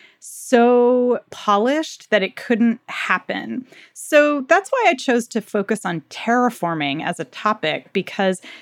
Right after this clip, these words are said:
terraforming is kind of an inherently problematic process, pretty much no matter how you do it. It's, it's really the process of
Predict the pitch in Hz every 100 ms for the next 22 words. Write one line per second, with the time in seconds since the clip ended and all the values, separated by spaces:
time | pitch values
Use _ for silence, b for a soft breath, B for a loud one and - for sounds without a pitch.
0 | B - 339 415 494 440 339 214 196 _
1 | - 269 285 262 202 180 - 185 190 196
2 | 202 175 - 170 175 165 147 160 - -
3 | 147 - 226 233 - 403 392 247 - 202
4 | 175 170 - 160 165 160 151 156 220 202
5 | - - B B 202 302 294 220 - 190
6 | - 185 - 170